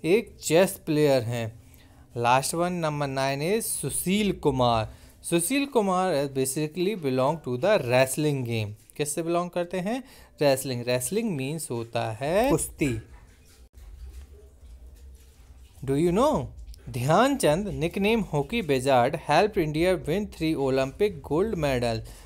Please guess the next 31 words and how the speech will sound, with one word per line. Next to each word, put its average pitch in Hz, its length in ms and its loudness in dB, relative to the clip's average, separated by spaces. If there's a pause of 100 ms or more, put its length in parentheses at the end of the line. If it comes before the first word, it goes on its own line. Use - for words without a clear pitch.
(160)
आप 139 180 4
जानते 170 340 0
हैं 233 220 2
जो 160 120 0
ध्यानचंद 131 600 -2
जी 165 140 -2
हैं 151 180 -4
उनका 147 380 -4
निकनेम 175 380 -4
क्या 180 200 -2
था? 233 180 2 (460)
हॉकी 156 280 6
विजार्ड 156 380 4
के 147 120 -8
नाम 131 200 -2
से 131 120 -8
उनको 127 240 -4
जाना 123 280 0
जाता 123 360 -2
था। 196 140 0 (120)
उन्होंने 185 440 0
इंडिया 131 320 0
को 117 240 -4 (460)
थ्री 214 200 2
टाइम 196 400 2
ओलंपिक 151 500 2
गोल्ड 156 320 2
मेडल 143 360 0
दिलाने 131 440 0
में 208 160 -2 (100)
हेल्प 151 340 4